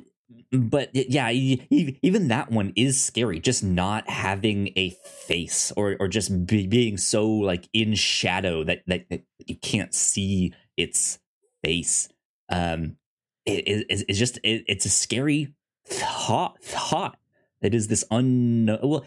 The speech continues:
I, I guess it fits, right? 'Cause it is an unknown. It's a Christmas future, right? So th-, it, it could be anyone. It c-,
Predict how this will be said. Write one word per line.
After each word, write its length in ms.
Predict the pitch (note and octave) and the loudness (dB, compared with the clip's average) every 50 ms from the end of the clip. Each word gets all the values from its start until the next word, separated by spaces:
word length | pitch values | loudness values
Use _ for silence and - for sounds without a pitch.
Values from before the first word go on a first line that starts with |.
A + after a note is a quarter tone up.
| - _ _ | -10 _ _
I, 160 | - F#3+ - - D3+ | -2 -2 0 0 -2
I 40 | |
guess 380 | D3+ D3 B2+ A2+ D3+ G3 G3 F#3 | 0 0 2 2 2 2 2 -2
it 140 | - - - | -6 -8 -2
fits, 300 | _ G#3 F3 - - - | _ 0 0 0 -2 -2
right? 200 | G#2 A#2 B2 - | 0 0 0 0
'Cause 140 | - A2+ A2+ | 0 2 4
it 100 | B2+ D#3+ | 4 4
is 200 | F#3 D#3+ B2+ A#2+ | 4 2 2 0
an 140 | - A2 A2+ B2 | 2 0 2 2
unknown. 500 | A2+ A#2+ B2 A2 F#2 G#2 C3+ B2+ F#2+ F2 E2 | 2 2 2 4 2 2 2 2 0 0 2
It's 260 | G#2+ G#2 F#2 - - | 0 0 0 0 -4
a 20 | F2+ - _ _ _ - | -6 -6 _ _ _ -4
Christmas 680 | - - D3+ C3 - - C3 A#2+ A2 - - - - - _ _ _ _ _ _ _ _ _ _ _ _ _ - | 0 0 0 0 2 2 2 2 2 0 -2 -4 -6 -8 _ _ _ _ _ _ _ _ _ _ _ _ _ -10
future, 880 | - - - - - - B2+ D3+ F3+ F3+ - - C#2+ E2+ G#2+ B2+ - _ _ _ _ _ _ _ _ _ _ _ _ _ _ _ _ _ _ _ _ | -8 -4 -2 -2 0 2 2 2 2 0 0 -2 0 -2 -2 -4 -6 _ _ _ _ _ _ _ _ _ _ _ _ _ _ _ _ _ _ _ _
right? 320 | - G#2 G2 G2 G#2 - - | 2 2 2 2 0 -2 0
So 180 | - C3+ A#2 G#2+ | 0 2 2 2
th-, 220 | G2 F#2 G#2 - - | 0 -2 -2 0 0
it, 180 | A#2+ A#2+ - _ - | -2 -2 -2 _ 0
it 220 | - A#2 - - | 0 0 0 -2
could 380 | - - F#3 G#3 C4+ B3 F#3 B2+ | 2 2 4 4 4 0 2 2
be 320 | B2 C#3 C3+ C#3+ D#3 - - | 2 2 4 2 2 2 0
anyone. 580 | E3 G#3 A#3 A#3 C#3+ F#2 F2+ E2+ E2 E2 E2 | 0 2 2 2 2 2 2 0 -2 -2 -2
It 140 | G2 - - - | -2 -4 -4 -6
c-, 60 | - | -12